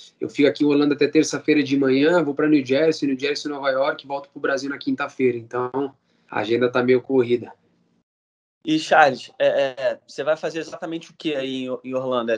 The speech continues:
Speaker 2: é mais pra, pra dar um, dar um treino, é, rever
Speaker 1: Não.
Speaker 2: amigos antigos?
Speaker 1: Eu vim, eu vim aqui pro Macaco, né? Vim, vim resolver algumas coisas minhas pessoais aqui com o Macaco.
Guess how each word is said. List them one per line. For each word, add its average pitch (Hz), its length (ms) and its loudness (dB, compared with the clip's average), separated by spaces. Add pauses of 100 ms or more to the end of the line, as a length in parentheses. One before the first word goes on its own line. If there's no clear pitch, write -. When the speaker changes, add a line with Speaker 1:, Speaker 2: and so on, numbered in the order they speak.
(100)
Speaker 2:
é 120 100 -2
mais 127 280 -2
pra, 127 260 -2
pra - 160 -2
dar 120 180 0
um, 110 140 -12
dar 117 180 -4
um 113 60 -14
treino, 139 580 -8 (320)
é, 104 420 -2 (240)
rever 131 520 2
Speaker 1:
Não. - 100 2 (420)
Speaker 2:
amigos 120 240 -6
antigos? 127 460 -2 (680)
Speaker 1:
Eu 156 120 4
vim, 180 140 2
eu 156 160 4
vim 165 140 6
aqui 180 140 2
pro 185 140 -2
Macaco, 185 580 2
né? 180 80 2
Vim, 151 220 -6
vim 151 340 0
resolver 147 320 0
algumas 147 300 -4
coisas 143 260 -4
minhas 143 160 -2
pessoais 147 380 -6
aqui 131 160 -16
com - 80 -16
o - 20 -6
Macaco. 135 560 -2